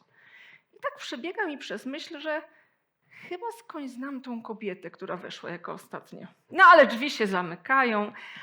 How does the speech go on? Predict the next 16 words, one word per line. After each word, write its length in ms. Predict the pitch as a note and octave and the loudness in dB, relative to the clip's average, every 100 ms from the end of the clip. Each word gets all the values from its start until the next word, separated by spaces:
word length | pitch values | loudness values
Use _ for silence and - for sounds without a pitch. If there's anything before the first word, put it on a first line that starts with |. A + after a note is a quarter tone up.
| - - - | -18 -6 8
autobus 520 | F4+ F#4+ E4+ A#3 A#3+ | 8 8 4 2 -4
rusza, 500 | A#3+ D#4 F4+ C#4 A#3+ | -2 0 0 0 4
odjeżdża, 1000 | G#3 G3 G#3+ C4 D4 B3 B3+ A#3 A3 G3+ - - - | 2 2 0 2 2 0 6 6 6 0 -10 -18 -6
cieszę 400 | C4 B3+ A#3 A3+ | -2 -2 -4 -8
się. 260 | - G#3+ A3+ - - - | -6 -6 -6 -16 -20 -18
I 60 | C4+ | -4
kiedy 300 | - G4+ F4 | 2 4 4
widzę 440 | C4 A#4 C#5 E4 | 2 -4 4 6
od-, 160 | C#4 - - _ - | 6 2 -14 _ -6
już 180 | D#4 - | -6 -4
tylko 300 | E4+ - C#4 | -6 -4 -4
dym 420 | G3+ D4+ C4 G#3 | -2 0 2 0
unoszący 640 | G#3+ G3+ G#3 C4 C4 B3 | -2 -4 -4 -6 -6 -8
się 180 | - G#3+ | -4 -4
z 160 | G#3 | -4
rury 420 | B3 F4+ D4+ A3+ | -2 0 0 0